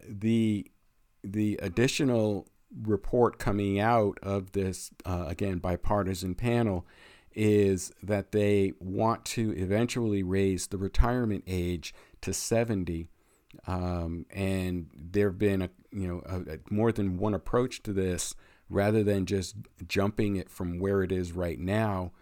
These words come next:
uh, up to seventy, that maybe they would phase it in over, you know, a, a few years,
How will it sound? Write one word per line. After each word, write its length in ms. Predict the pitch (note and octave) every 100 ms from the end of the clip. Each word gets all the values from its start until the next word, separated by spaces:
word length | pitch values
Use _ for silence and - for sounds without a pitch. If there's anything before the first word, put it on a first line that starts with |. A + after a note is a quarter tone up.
| _ _ -
uh, 240 | F#2 F2 -
up 220 | A2 B2+
to 120 | -
seventy, 640 | F#2+ - F#2 E2+ F2 F2 F2
that 320 | F2+ F2 -
maybe 380 | F2 F#2+ F#2+ F#2
they 160 | F#2
would 180 | F2 E2+
phase 380 | - F#2+ F#2 F#2
it 100 | F2+
in 260 | F#2+ F2+ D2
over, 460 | F2+ E2+ F#2 E2 - _ _ -
you 160 | E2+
know, 80 | E2 -
a, 320 | F2+ F2 -
a 160 | - E2+
few 320 | - G2+ G2+
years, 720 | F#2 G2 G2+ G2 F2+ F2+ -